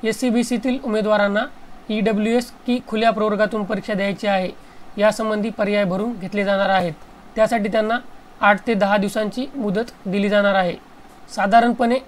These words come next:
सप्टेंबर महिन्यातच ही परीक्षा होईल, असेही आयोगातील सूत्रांनी सांगितले. तर आपण या व्हिडिओमध्ये पाहिले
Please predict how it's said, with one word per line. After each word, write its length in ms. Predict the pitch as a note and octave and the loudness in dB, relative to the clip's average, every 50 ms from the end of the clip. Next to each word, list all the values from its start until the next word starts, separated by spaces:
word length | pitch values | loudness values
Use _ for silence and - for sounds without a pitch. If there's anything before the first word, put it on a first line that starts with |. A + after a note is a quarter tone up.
| - - - - | -12 -12 -8 -6
सप्टेंबर 480 | A#3 - - - B3 A#3+ A3+ A#3 A#3 | -6 -6 -2 0 0 2 2 2 2
महिन्यातच 480 | A3+ G#3+ A3 A3 A3+ G3 B3 B3 - - - - | 2 0 0 0 -2 0 -2 -2 -4 -6 -10 -8
ही 80 | F#3+ G#3+ | -6 -4
परीक्षा 380 | - A#3+ G#3+ G#3+ - - A3+ | -2 -2 -2 -2 -2 0 0
होईल, 220 | G3+ G3 G#3 B3 C#4 - - - - - - - - - - - - - - - | 2 2 0 -2 -4 -8 -14 -20 -20 -20 -20 -20 -20 -20 -20 -20 -20 -20 -16 -12
असेही 300 | - - - A3+ A#3 B3+ | -10 -6 -2 0 2 4
आयोगातील 460 | B3 G#3 G3 G3+ F#3+ G3+ - A#3+ B3 A#3+ | 4 4 4 4 2 2 0 0 -4 -4
सूत्रांनी 440 | - A3+ F3 G3+ F#3 F3+ F#3+ A#3+ F4 - - - - - | -6 -6 -4 -2 -2 0 0 -2 -6 -8 -14 -14 -6 -2
सांगितले. 380 | G#3 G3 F#3+ F3+ D3+ F3+ D3+ - - - - - - - | -2 -2 -2 -2 -4 -6 -8 -8 -10 -16 -20 -14 -4 2
तर 40 | |
आपण 240 | G#3 G3+ - A#3 A3+ | 2 2 2 2 0
या 80 | A3+ A3 | 2 2
व्हिडिओमध्ये 360 | G#3+ A3 A#3 A3+ A3 G#3+ A3+ | 2 2 0 0 0 0 0
पाहिले 320 | - A3+ G#3+ G#3 G3+ A#3 | 0 2 2 2 0 -2